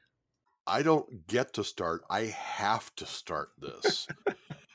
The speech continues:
Speaker 1: This is two authors. I, I'm amazed that Frank Herbert is only a seven seed. Uh,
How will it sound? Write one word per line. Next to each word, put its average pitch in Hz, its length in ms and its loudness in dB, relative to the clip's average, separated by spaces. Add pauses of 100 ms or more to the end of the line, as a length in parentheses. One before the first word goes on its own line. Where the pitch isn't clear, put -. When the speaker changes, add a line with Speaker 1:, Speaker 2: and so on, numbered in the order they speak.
(840)
Speaker 1:
This 117 260 2
is 113 180 0
two 120 560 -2
authors. 98 520 2
I, 107 220 2
I'm 113 220 2
amazed 107 460 0
that 98 200 -8
Frank 104 260 -4
Herbert 104 540 -2
is 85 240 -8 (140)
only 98 340 -4
a 87 100 -4
seven 82 460 -8
seed. 73 380 -12 (960)
Uh, 82 360 0